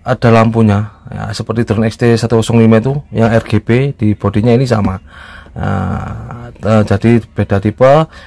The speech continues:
beda tampilan lampu. Oke. Eh, ini saya beli, eh, harga sekitar empat ratus ribuan. Nanti link pembelian saya kasih di deskripsi video ini. Oke,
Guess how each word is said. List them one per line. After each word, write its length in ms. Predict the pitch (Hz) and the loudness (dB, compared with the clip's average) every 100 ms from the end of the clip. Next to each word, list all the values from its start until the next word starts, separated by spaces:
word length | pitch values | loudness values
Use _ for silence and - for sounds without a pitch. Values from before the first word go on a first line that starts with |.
| - - - | -20 -20 -6
beda 240 | 104 127 | -2 2
tampilan 400 | 127 113 113 110 | 2 4 2 2
lampu. 320 | 98 95 98 | 0 -4 -8
Oke. 320 | 101 127 160 - - - - - - - | -4 2 2 0 -20 -20 -20 -20 -18 -2
Eh, 240 | 117 117 120 | 2 4 4
ini 160 | 123 143 | 4 2
saya 240 | 139 123 | 2 2
beli, 400 | 113 113 139 147 | 2 0 4 2
eh, 680 | 143 - - - 117 110 113 | 0 -10 -14 -8 2 4 6
harga 320 | 104 101 127 123 | 4 2 0 0
sekitar 240 | 120 127 | 0 0
empat 160 | 120 - | 0 -2
ratus 160 | 113 | -6
ribuan. 320 | 104 101 113 | -6 0 2
Nanti 240 | 113 104 120 | 2 2 2
link 240 | 117 110 | 2 2
pembelian 480 | 110 101 113 123 147 - - - - - | 2 4 6 6 2 -4 -20 -20 -20 -4
saya 160 | 120 | 0
kasih 560 | 117 117 - 139 147 127 | 2 0 0 2 2 0
di 240 | - 123 | 0 2
deskripsi 640 | 127 - - 123 - 147 143 | 2 0 -2 -2 0 0 0
video 400 | 123 - 107 113 | 0 -2 0 2
ini. 400 | 101 98 101 110 110 | 0 -4 -10 -14 -6
Oke, 320 | 123 170 | 0 0